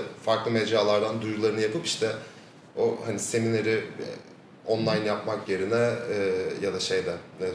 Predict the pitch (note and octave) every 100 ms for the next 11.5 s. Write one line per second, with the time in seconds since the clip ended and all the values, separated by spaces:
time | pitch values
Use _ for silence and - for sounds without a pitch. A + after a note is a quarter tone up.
0 | F#2+ A2 G2+ G#2 G#2 G2+ G#2 G2+ G2 G2+
1 | B2 A2+ A2 A2 G#2+ G2 F2 E2+ E2+ -
2 | G2 G2+ - G2+ G2+ G#2 G#2 G#2 - G2
3 | G2 - - A2 G2 G#2+ G2+ - - -
4 | G#2 F#2+ F#2 - - - - F2+ E2 -
5 | - D#2+ D#2 E2 E2 D#2 D#2 G2+ D3+ A2+
6 | - - - - - G#2+ A2 G#2+ A#2+ D3
7 | F3 - - - - A2+ G#2+ A2 A#2+ B2+
8 | C3 C3 D2+ G#2+ G2+ G2 F#2+ F#2+ F2 -
9 | - - G#2 G2+ - A2+ A2 A#2 A2+ A2
10 | A2+ A2 - - - A2 A2 G#2 G2 G2
11 | F#2+ F#2+ G2+ G2+